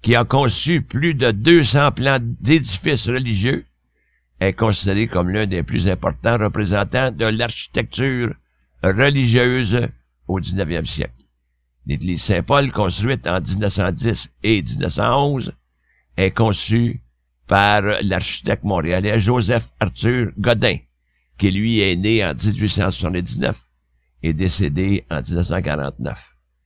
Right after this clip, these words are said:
Connu particulièrement pour ses bâtiments novateurs et l'utilisation du béton.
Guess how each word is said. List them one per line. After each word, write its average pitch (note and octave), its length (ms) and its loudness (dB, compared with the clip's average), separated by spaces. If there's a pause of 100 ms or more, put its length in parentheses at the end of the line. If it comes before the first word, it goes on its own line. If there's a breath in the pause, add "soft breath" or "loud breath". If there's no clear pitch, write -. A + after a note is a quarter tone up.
(260)
Connu G#2 340 2
particulièrement F2+ 840 -2 (180)
pour A#2+ 180 0
ses F2 220 0
bâtiments A2 580 0
novateurs G#2+ 720 2 (640)
et B2+ 340 4
l'utilisation C3 960 2
du A#2 200 0
béton. C#3 440 2